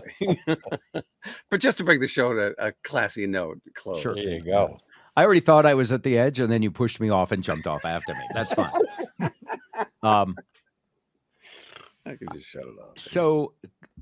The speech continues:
Speaker 2: I'm sorry, Carrie. Carrie, uh, Russell is an incredible actress, brilliant. She is hot, okay, a-, a-, as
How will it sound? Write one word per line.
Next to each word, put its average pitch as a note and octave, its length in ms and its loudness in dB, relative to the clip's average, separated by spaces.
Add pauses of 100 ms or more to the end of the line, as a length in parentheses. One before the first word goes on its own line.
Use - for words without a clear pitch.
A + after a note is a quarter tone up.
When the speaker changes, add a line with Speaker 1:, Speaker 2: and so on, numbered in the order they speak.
(520)
Speaker 2:
I'm A#2 200 -2
sorry, C2+ 340 -8
Carrie. D2 420 -10 (520)
Carrie, E3 360 2 (240)
uh, G2+ 220 0
Russell G#2 340 -2
is F2+ 140 -8
an F2+ 80 -4
incredible F#2 720 -2
actress, - 420 -8 (240)
brilliant. A2 560 -2
She A2 300 -4
is F2 160 -4
hot, - 340 -4 (160)
okay, E2 400 -8 (100)
a-, E2+ 100 -16 (120)
a-, F#2 400 -8
as F2 180 -10